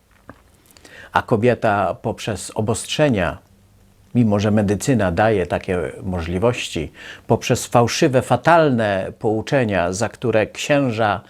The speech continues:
e, i politycy będą indywidualnie i osobiście odpowiadać jako kobiety, gdy się urodzą kobietami, jestem o tym święcie przekonany,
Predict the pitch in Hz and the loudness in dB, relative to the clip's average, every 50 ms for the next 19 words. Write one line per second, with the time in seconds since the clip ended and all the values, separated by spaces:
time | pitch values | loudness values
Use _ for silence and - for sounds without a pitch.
0 | - - - - - - - - 127 - - 127 120 - 131 117 117 110 - 143 | -20 -20 -20 -20 -20 -12 -2 -2 -2 0 0 -4 -2 0 0 0 0 0 0 -2
1 | 131 - - 123 101 113 107 107 104 113 110 117 - 160 175 196 196 196 165 170 | -2 -2 -2 -2 -2 -2 -2 -2 0 0 -2 0 0 4 4 6 6 6 6 6
2 | 143 151 151 151 151 147 135 123 120 117 110 113 117 120 113 110 - 123 104 98 | 6 6 8 6 6 6 2 0 -2 -4 -4 -4 -4 -4 -4 -2 -4 -6 -4 -4
3 | 123 117 - - - - - 110 101 95 - - 110 - - - 113 101 117 110 | -6 -6 -8 -10 -8 -4 -2 -2 -2 -2 -4 -8 -10 -10 -8 -6 -4 -2 0 0
4 | 104 95 98 92 - - 113 101 - - 101 - - 110 104 120 113 101 - - | 0 -2 -2 -4 -4 -4 -4 -4 -4 -8 -6 -4 -4 -2 2 2 0 0 0 -4
5 | 87 69 - 92 101 95 - 87 82 95 101 98 95 95 98 95 95 - 101 92 | -6 -6 -6 -6 -8 -6 -6 -6 -6 -4 -2 -2 -2 -2 -4 -6 -4 -4 -2 -2
6 | 95 85 - 101 98 95 92 92 90 90 - - 95 90 82 87 90 - 92 90 | -2 -2 0 0 0 0 -2 -2 -4 -4 -4 -6 -6 -4 -4 -4 -4 -4 -6 -8
7 | - - - 117 110 101 95 - 101 - - 87 - - 90 90 - 87 85 85 | -8 -4 -2 -2 -2 -2 -4 -4 -6 -4 -6 -6 -4 -2 0 0 0 0 0 -2
8 | 87 | -6